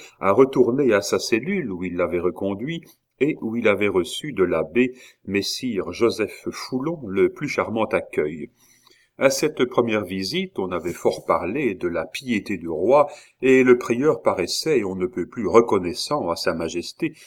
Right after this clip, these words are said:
de l'honneur qu'il faisait à l'abbaye en la visitant. Cet honneur était même plus grand qu'on ne s'y était attendu d'abord. Henri, sur la demande du vénérable abbé,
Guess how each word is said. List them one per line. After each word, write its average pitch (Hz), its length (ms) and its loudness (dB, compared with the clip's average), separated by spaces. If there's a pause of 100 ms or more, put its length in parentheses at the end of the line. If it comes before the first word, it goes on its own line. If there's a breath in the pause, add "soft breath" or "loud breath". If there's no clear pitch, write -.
(220 loud breath)
de 107 160 2
l'honneur 113 360 2
qu'il 101 160 -12
faisait 95 460 2
à 85 60 -2
l'abbaye 98 580 0
en 87 100 -2
la 87 120 0
visitant. 90 640 -8 (1120)
Cet - 240 -2
honneur 110 280 2
était 92 200 0
même 90 240 -6
plus 110 200 -8
grand 135 360 2 (300 loud breath)
qu'on 98 180 -2
ne 95 160 -2
s'y 90 320 -4
était 87 200 -4
attendu 98 480 -2
d'abord. 104 580 4 (340 soft breath)
Henri, 107 640 -2
sur 90 240 -4
la 87 100 2
demande 90 440 -4
du 85 200 -12
vénérable 87 600 0
abbé, 104 380 0